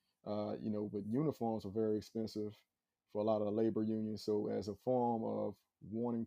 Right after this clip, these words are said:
to keep their, their, um, their crew u-, in uniform, in sync, uh, they, they proposed using some very inexpensive, uh, oils that, you know,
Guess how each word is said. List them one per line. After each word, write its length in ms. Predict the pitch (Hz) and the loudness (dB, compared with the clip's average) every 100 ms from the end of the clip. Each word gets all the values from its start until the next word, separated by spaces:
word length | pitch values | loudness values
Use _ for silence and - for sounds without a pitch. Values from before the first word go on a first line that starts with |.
| - | -2
to 280 | 110 110 107 _ _ _ - | -2 -2 -6 _ _ _ -4
keep 240 | 127 117 | -2 2
their, 280 | 113 110 104 | 2 2 2
their, 200 | 110 107 | 0 0
um, 480 | 107 104 104 104 101 95 _ _ _ _ _ - _ _ _ - | 0 -2 -2 -4 -4 -8 _ _ _ _ _ -20 _ _ _ 0
their 120 | 107 | 2
crew 240 | - 131 107 | 6 4 4
u-, 60 | |
in 220 | 98 110 107 | 0 0 2
uniform, 560 | 135 131 117 110 107 | 4 2 0 0 -2
in 60 | 101 | -4
sync, 420 | - 151 113 - _ _ _ - | 0 2 2 -4 _ _ _ -4
uh, 180 | 107 107 | -2 2
they, 200 | 113 110 - | 2 2 2
they 100 | 110 | 0
proposed 520 | 104 117 110 107 101 | 2 4 4 2 0
using 200 | 110 104 | 0 0
some 220 | 110 101 | -2 -4
very 320 | 101 107 110 107 | -2 0 0 0
inexpensive, 520 | 104 - 110 104 95 101 | -4 -4 -4 -4 -6 -6
uh, 320 | 101 98 98 - | -6 -6 -8 0
oils 340 | 120 117 110 | 4 4 2
that, 160 | 101 92 - | 0 -4 -6
you 80 | 104 | -4
know, 200 | 101 | -4